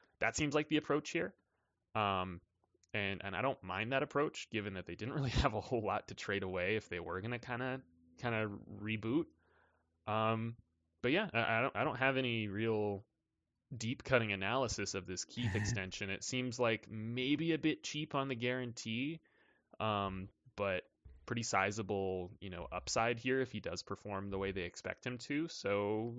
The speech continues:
Speaker 1: yeah, no real complaints here for me on either side of this.
Speaker 2: Yeah. So keep in mind, you know, the president of baseball operations came from the Giants about a year and a half, two years ago. And, um, <clears throat> and they kinda took a similar approach. Like, "Okay, well, let's, in-, let's at least,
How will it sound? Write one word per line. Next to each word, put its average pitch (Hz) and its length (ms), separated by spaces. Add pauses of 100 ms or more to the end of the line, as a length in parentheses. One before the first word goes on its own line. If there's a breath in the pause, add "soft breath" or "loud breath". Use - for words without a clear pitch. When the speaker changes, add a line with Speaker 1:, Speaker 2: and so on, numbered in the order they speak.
(120)
Speaker 1:
yeah, 127 300
no 95 80
real 123 340 (280)
complaints 123 380
here 113 120
for - 120
me 117 240
on 98 120
either 98 140
side 98 240
of - 60
this. - 260
Speaker 2:
Yeah. 160 440
So - 140
keep 214 160
in 220 80
mind, 156 420 (220)
you 135 160
know, 123 300 (640)
the 151 100
president 147 300
of 135 60
baseball 135 160
operations 127 420
came 151 220
from 131 120
the 117 60
Giants 117 640 (120)
about 110 120 (280)
a 151 40
year 127 100
and 120 80
a 117 40
half, 117 120
two 135 120
years 117 160
ago. 135 120 (560 loud breath)
And, 123 280
um, 117 240 (120)
<clears throat> - 120
and 175 360
they 156 100
kinda 240 200
took 240 160
a 165 40
similar 143 400
approach. - 580 (100)
Like, 113 240
"Okay, 143 320
well, 139 140
let's, 131 220
in-, 147 240 (640)
let's - 720
at 135 140
least, 165 680